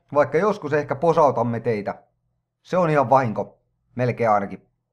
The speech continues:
Sen pidemmittä puheitta siirrytään seuraavaan osioon, eli Rakenna tämä kilpailuun.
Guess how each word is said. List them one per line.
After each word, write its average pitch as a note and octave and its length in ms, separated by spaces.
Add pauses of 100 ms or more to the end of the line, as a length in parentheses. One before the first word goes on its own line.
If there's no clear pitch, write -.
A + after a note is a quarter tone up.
(720)
Sen C4 280
pidemmittä F#3+ 480
puheitta D3+ 420
siirrytään F3+ 440
seuraavaan D3 540
osioon, C3+ 380
eli B2 280
Rakenna G#3+ 400
tämä G#3+ 220
kilpailuun. A2 760